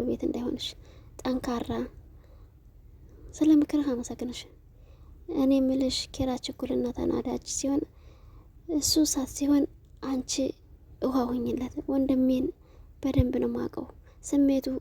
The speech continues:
እንደተሰበረ መስታወት ስስ ነው። እባክሽ ተጠነቀቂ። ልክ ነህ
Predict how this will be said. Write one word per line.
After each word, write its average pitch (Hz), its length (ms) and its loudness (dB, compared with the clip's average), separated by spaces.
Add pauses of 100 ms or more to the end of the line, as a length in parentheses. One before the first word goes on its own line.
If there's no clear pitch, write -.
እንደተሰበረ 247 640 -4
መስታወት 247 500 -4 (120)
ስስ 262 340 0
ነው። 262 120 -4 (420)
እባክሽ 262 380 -2
ተጠነቀቂ። 247 540 -2 (1000)
ልክ 349 240 4
ነህ - 160 -2